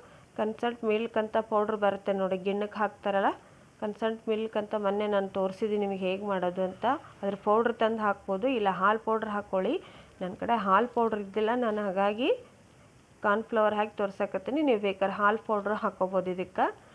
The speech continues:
ನೋಡ್ರಿ, ಅಲ್ಲಿ ಕಲಸಿದ್ದಲ್ಲ ನಾನು ಅದನ್ನು ಇಲ್ಲಿ ಹಾಲಿಗೆ ಹಾಕಿ ಕಲಸ್ಕೊಳಕತ್ತೀನಿ. ಸ್ವಲ್ಪನೇ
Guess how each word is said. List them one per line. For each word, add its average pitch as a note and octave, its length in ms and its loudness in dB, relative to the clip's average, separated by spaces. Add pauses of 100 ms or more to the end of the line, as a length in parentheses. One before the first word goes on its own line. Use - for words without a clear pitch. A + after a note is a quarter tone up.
(200)
ನೋಡ್ರಿ, B3+ 180 8
ಅಲ್ಲಿ C4 160 6
ಕಲಸಿದ್ದಲ್ಲ B3 680 4
ನಾನು A3+ 260 2
ಅದನ್ನು G#3+ 320 2 (420)
ಇಲ್ಲಿ A#3 220 -2 (120)
ಹಾಲಿಗೆ A#3+ 360 4
ಹಾಕಿ A#3+ 360 0 (520)
ಕಲಸ್ಕೊಳಕತ್ತೀನಿ. A3+ 760 2
ಸ್ವಲ್ಪನೇ C#4 720 4